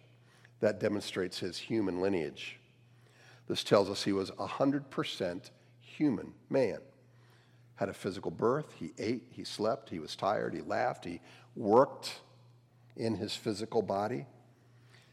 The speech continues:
And his humanity was necessary to be representatives of us upon the cross. And the Bible says he was tempted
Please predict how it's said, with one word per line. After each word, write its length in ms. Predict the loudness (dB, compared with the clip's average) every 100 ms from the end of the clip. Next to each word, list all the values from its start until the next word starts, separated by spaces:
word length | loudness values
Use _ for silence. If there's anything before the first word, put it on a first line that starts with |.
| -20 -6
And 100 | -2
his 140 | -2 0
humanity 640 | 2 6 6 6 4 2
was 260 | 0 -2
necessary 1000 | -2 0 0 0 -6 -2 -2 -2 -4 -6 -8 -18 -20 -20 -20 -8
to 440 | 0 2 4 0 -2
be 140 | 0
representatives 880 | 4 4 4 0 0 0 0 -2 -4 -4
of 180 | -4 -4 -10 -6 2
us 640 | 4 2 0 -4 -6 -8 -16 -20 -14
upon 600 | -12 2 4 6 4 -2 -6 -12
the 60 |
cross. 1000 | -8 -2 -2 -2 -10 -12 -10 -10 -14 -16 -20 -20 _ _ -20 -20 -20 -20 -20 -20 -20 _
And 180 | 8 8
the 60 | 8
Bible 280 | 6 4
says 500 | 2 2 4 2 -2 -14 -2
he 160 | 4 4
was 240 | 4 -2 -12 -20 -18 -10
tempted 720 | 2 2 2 2 4 4